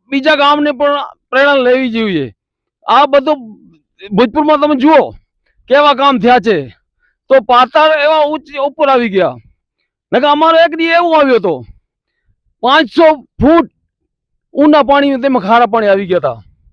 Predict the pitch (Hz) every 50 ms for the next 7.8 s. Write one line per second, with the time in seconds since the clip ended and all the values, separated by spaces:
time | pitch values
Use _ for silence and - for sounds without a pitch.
0 | _ _ _ _ _ _ _ _ _ - 185 247 277 269 226 220 262 277 262 208
1 | 240 277 277 269 208 240 262 254 254 226 269 214 240 262 220 247 254 254 220 226
2 | 220 226 226 233 247 226 185 254 269 294 - - _ _ _ _ _ _ _ -
3 | - 233 247 247 214 196 220 247 - 285 254 233 247 220 175 233 247 269 262 240
4 | 247 185 226 214 202 214 202 170 175 151 120 104 _ _ _ _ _ _ _ _
5 | _ _ _ - - 254 262 285 277 262 196 247 247 247 190 214 165 139 - -
6 | - _ _ _ - - 269 240 220 247 254 233 320 311 294 254 277 285 302 302
7 | 302 294 302 302 302 277 208 - 254 269 277 277 285 269 285 311